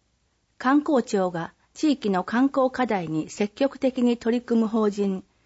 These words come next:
日本版ディーエムオーの確立を提唱している。関係者の連携強化と各省庁からの支援も期待できるため、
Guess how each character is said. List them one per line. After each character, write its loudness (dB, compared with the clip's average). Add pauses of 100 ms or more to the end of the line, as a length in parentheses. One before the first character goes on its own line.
(200)
日 4
本 6
版 0 (140)
デ 0
ィ 6
ー 4
エ 6
ム 6
オ 2
ー 0
の 0
確 -4
立 -2
を 0
提 0
唱 -2
し -10
て -4
い -4
る。 -12 (1300)
関 2
係 2
者 -4
の -2
連 2
携 2
強 0
化 -8
と -8 (280)
各 -2
省 2
庁 0
か -2
ら 0
の -2
支 -2
援 2
も -2
期 -16
待 2
で -2
き -4
る -2
た -8
め、 -4